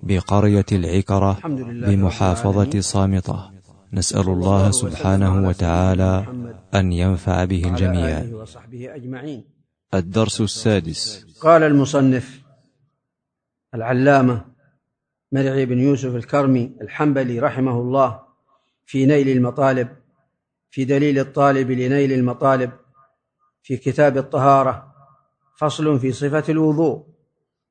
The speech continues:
Speaker 2: قال: "وهي"، يعني الصفة، "أن ينوي ثم يسمي"، لأن النية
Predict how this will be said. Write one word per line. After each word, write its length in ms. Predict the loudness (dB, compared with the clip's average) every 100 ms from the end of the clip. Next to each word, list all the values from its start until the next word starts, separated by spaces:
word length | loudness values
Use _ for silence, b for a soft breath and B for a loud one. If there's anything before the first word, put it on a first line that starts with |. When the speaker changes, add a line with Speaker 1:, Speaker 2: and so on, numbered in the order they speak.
| _ _ _ -4
Speaker 2:
قال: 260 | 0 4
"وهي"، 640 | 4 4 4 2 0 -4 -18 _ _ _ _ _ _ _ _ _ _
يعني 260 | -6 0 0
الصفة، 400 | 0 0 2 2 0 -12 _ _ _ _ _ _ -20 -20 _ -4
"أن 60 | 0
ينوي 640 | 4 6 6 4 0 -6 -16 _ -20 -20 -20 _ _ _ _ _ _ _ _ _ _ _ _ _
ثم 240 | 2 4
يسمي"، 720 | 4 2 2 2 2 -2 -8 -18 _ _ _ _ _ _ _
لأن 320 | -6 2 4
النية 720 | 8 8 8 6 4 0 0